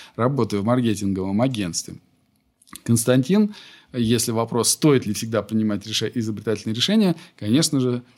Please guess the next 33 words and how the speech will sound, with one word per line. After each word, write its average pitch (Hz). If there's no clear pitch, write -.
стоит, 156
если 123
вы, 131
э, 104
способны 135
их, 127
э, 101
принимать. 120
А, 110
по, 127
по 139
поводу 175
того, 156
что -
можно 143
ли 143
их 131
принимать 143
быстро 131
или, 123
или 123
не 139
быстро, 214
ну, 131
во-первых, 110
это, 101
конечно 117
же, 98
вопрос 101
тренировки, 117
м, 110
э, 107
и, 104